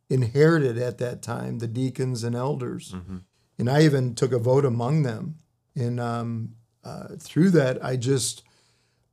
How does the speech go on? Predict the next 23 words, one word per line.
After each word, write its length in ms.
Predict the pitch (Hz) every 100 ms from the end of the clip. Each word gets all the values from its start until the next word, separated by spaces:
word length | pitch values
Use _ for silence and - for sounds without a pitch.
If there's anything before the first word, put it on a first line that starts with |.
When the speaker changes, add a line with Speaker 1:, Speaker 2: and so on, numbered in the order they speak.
| _
Speaker 1:
started 520 | - - 156 151 147
to 100 | -
realize 1040 | 135 127 151 180 160 120 117 123 120 - - _ -
that, 520 | 113 131 131 127 - 127
um, 540 | 123 120 117 120 -
not 300 | - 131 156
only 180 | 180 160
did 140 | 135 139
I 140 | 131
have 240 | 123 143 139
to 100 | 113
stand 320 | - 143 131
my 120 | 117
ground, 520 | 110 123 131 185 202 - _ _ _ _ _
the 80 | 110
second 420 | 214 180 202 175
thing 220 | 165 151
that 140 | 143
Elijah 580 | 139 135 143 156 151 147
struggled 480 | 123 - 156 151 165
with 280 | 170 185 196
Speaker 2:
Mm-hmm. 300 | 98 95 95 95 _ _ _ _ _ - -
Speaker 1:
was 640 | 147 147 147 143 120 -